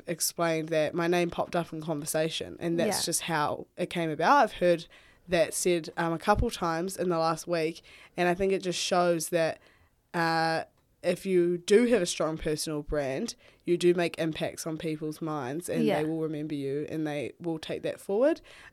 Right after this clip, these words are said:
Speaker 1: Um, and I think coming back to what you're saying around people thinking personal brand is influencers and that kind of thing, whether you like it or not, you've already got a personal brand.
Speaker 2: Mm-hmm.
Speaker 1: So you, if, if you are sitting there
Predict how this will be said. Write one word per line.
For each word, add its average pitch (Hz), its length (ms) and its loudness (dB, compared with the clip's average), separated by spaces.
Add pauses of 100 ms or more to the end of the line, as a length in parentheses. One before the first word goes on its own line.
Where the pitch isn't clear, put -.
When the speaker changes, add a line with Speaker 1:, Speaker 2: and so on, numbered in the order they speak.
Speaker 1:
Um, 160 440 0 (760)
and 175 480 2 (400)
I 185 140 2
think - 440 -8 (180)
coming 180 220 -2
back 165 140 -2
to - 80 -8
what - 60 -6
you're 160 60 -6
saying 156 240 -6
around 147 160 -8
people 147 200 -10
thinking 151 480 -12
personal 156 380 -10
brand 143 220 -8
is 156 100 -10
influencers 160 640 -8
and 151 100 -6
that - 120 -10
kind 139 180 -10
of - 80 -14
thing, - 240 -14 (460)
whether 220 220 6
you 254 140 2
like 185 240 2
it 180 60 -2
or 165 80 2
not, 170 180 -2
you've 156 160 -6
already 170 220 0
got 156 160 -2
a - 20 -6
personal 151 420 -4
brand. 120 420 -8
Speaker 2:
Mm-hmm. 202 340 2 (260)
Speaker 1:
So 170 540 4 (480)
you, 185 840 6
if, 196 240 0
if 208 240 0
you 196 360 4 (480)
are 196 60 -4
sitting 214 360 2
there 175 400 2